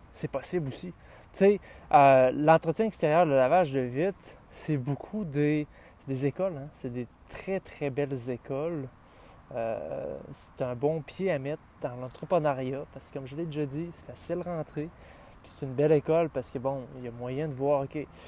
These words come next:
j'avance, ok, je suis le, je suis celui qui porte les chapeaux au début, je suis <laughs> celui qui va faire les jobs,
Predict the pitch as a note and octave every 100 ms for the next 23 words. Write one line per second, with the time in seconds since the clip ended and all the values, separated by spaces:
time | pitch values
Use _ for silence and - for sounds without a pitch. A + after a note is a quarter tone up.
0 | - - - - - - - - - -
1 | C3+ D#3 D3+ D3 F#3 - D3+ D3+ C#3 -
2 | D3+ D3+ D3+ D#3+ D3+ - - - - -
3 | - - - - - G#3 G#3 - F#3 -
4 | F#3 D#3+ D#3 F3 D3+ C#3 C3+ B2+ - -
5 | D#3 D3 - - D3 D#3 D3 C3 C3+ D#3+
6 | E3 A3